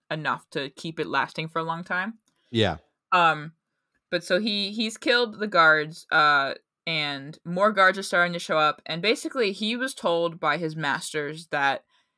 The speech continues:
Speaker 1: he has to be seen. Like,
Speaker 2: Mm-hmm.
Speaker 1: they have to know that this was the Parshendi who did this. Like,
Speaker 2: Right.
Speaker 1: you know, he has to be seen. And so these, uh, other guards come up, and he kind of just lets them see him.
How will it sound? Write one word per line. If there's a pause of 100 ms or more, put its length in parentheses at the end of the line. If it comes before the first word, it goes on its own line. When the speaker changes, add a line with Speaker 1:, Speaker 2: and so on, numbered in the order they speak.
(200)
Speaker 1:
he
has
to
be
seen. (340)
Like,
Speaker 2:
Mm-hmm.
Speaker 1:
they
have
to
know
that
this
was
the
Parshendi
who
did
this.
Like,
Speaker 2:
Right.
Speaker 1:
you
know,
he
has
to
be
seen. (480)
And
so
these, (540)
uh,
other
guards
come
up, (920)
and
he
kind
of
just
lets
them (280)
see
him.